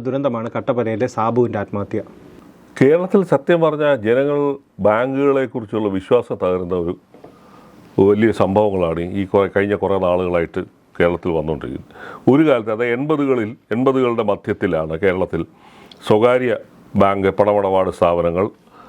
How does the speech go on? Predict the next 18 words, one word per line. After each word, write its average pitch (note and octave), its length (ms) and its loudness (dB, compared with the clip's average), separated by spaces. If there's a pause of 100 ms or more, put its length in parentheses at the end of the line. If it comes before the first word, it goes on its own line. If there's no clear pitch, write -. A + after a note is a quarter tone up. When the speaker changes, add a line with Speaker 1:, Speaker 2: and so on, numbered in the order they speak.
(540)
Speaker 2:
ഒന്നിനു G#2+ 280 4
പുറകെ F#2 300 2
ഒന്നായി F2 240 2
ബലൂൺ A#2 280 4
പൊട്ടുന്ന G2 340 -2
പോലെ F2+ 180 -4
പൊട്ടി F#2 240 -4
പൊട്ടി F2 200 -4 (360)
പോയത്. C#2+ 260 0 (800)
അന്ന് A#2+ 260 2
ഞാൻ A#2 180 4 (240)
ജേർണലിസ്റ്റായിട്ട് A2 640 0 (120)
വരുന്ന G2 320 0 (180)
ഒരു G2 160 0
കാലഘട്ടത്തിൽ, F2+ 440 0 (100)
എൺപത്തിയേഴ്, F#2+ 560 -2
എൺപത്തെട്ട് F2 420 -4
കാലത്താണ് D#2+ 460 -2